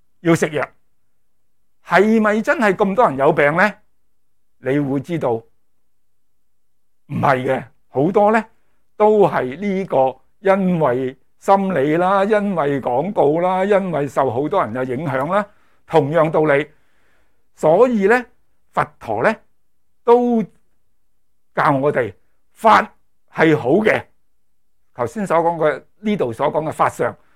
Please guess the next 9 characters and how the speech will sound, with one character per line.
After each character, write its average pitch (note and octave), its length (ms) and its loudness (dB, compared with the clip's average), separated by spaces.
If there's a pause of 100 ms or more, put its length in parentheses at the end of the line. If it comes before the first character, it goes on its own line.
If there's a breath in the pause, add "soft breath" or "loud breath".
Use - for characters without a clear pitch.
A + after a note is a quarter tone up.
(200)
但 F3 260 0
係 F3 180 -2
呢， B3+ 180 -2 (440)
我 D3+ 280 2
哋 D#3+ 200 -2
唔 A#2+ 260 -8
應 A3+ 180 -2
該 A3 100 -2
執 G#3+ 280 -2